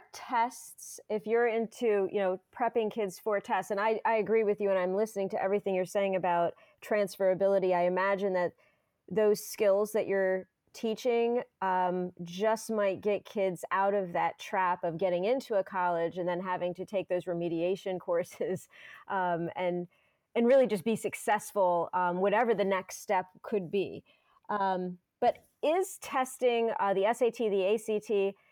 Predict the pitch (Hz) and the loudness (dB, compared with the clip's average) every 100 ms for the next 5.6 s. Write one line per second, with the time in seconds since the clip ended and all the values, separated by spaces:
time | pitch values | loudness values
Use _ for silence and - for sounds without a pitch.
0 | _ - 214 247 311 311 294 254 240 - | _ -2 0 2 0 2 0 2 -2 -6
1 | - 185 196 226 254 - _ - 208 208 | -2 0 2 0 -2 -6 _ -2 0 0
2 | 226 220 226 247 226 220 208 208 214 214 | 0 0 2 2 2 2 4 2 2 4
3 | 208 208 208 202 - 196 214 214 - 254 | 4 4 2 -2 -6 -2 0 0 -4 0
4 | 190 185 - 190 180 - 247 240 214 190 | 2 2 0 -2 -2 2 2 2 0 0
5 | 185 190 180 170 170 | 0 2 2 2 0